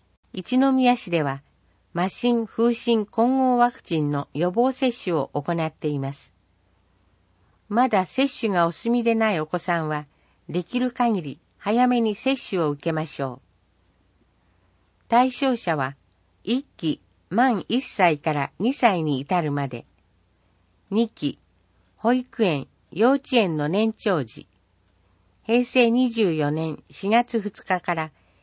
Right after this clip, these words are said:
平成二十五年四月一日生まれのお子さんです。接種回数は、一期、二期とも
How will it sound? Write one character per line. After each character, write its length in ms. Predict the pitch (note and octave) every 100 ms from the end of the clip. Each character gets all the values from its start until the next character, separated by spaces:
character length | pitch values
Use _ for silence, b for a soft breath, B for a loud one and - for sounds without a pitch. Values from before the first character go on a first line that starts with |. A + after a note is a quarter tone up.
| _
平 220 | A3+ B3+
成 280 | - B3+ A#3
二 180 | A#3+ A3+
十 260 | G3 D#3+
五 200 | C#3+ D#3
年 280 | D#3 D#3+ - _ _ _
四 180 | - G#3+
月 280 | B3+ -
一 260 | - A#3+ A3+
日 320 | A3+ G#3+ A3
生 60 | G#3
ま 120 | E3+
れ 120 | D3+
の 140 | C#3+ -
お 100 | C#3+
子 140 | C#3 D3+
さ 200 | D3+ C#3+
ん 80 |
で 120 | B2+ C3+
す。 240 | - - _ _ _ _ _ _ _ _ _ _ _ _ _
接 220 | - A3+ A3+
種 120 | - B3+
回 260 | C4+ C4+
数 180 | - F3
は、 360 | D#3 D3 C#3+ - _ _ -
一 180 | B3+ -
期、 240 | - D3+ - _ -
二 160 | A3+
期 140 | A#3+ -
と 140 | E3
も 220 | D#3 D3